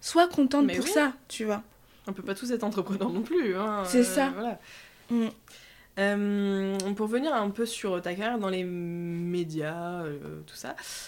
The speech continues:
Speaker 2: euh, est-ce que t'as eu, euh, bah, du coup, tu nous as parlé d'expériences positives qui t'ont apporté
Speaker 1: Ouais.
Speaker 2: pas mal de choses.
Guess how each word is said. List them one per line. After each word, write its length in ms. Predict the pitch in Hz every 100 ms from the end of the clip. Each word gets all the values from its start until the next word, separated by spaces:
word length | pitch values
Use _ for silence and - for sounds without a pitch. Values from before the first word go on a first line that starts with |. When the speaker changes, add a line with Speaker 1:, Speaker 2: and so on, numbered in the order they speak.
| - -
Speaker 2:
euh, 80 | 185
est-ce 180 | 185
que 80 | -
t'as 220 | 349 277
eu, 280 | 214 277 294 -
euh, 760 | 226 196 180 180 180 175 175 175
bah, 100 | 185
du 100 | 175
coup, 120 | 185 247
tu 120 | 214
nous 120 | 170
as 40 | 165
parlé 180 | 175 190
d'expériences 380 | 175 - 180
positives 480 | - 170 156 - 208
qui 80 | -
t'ont 120 | -
apporté 340 | 156 156 156 240
Speaker 1:
Ouais. 100 | 240
Speaker 2:
pas 40 | 196
mal 100 | 190
de 100 | 190
choses. 340 | - 262 285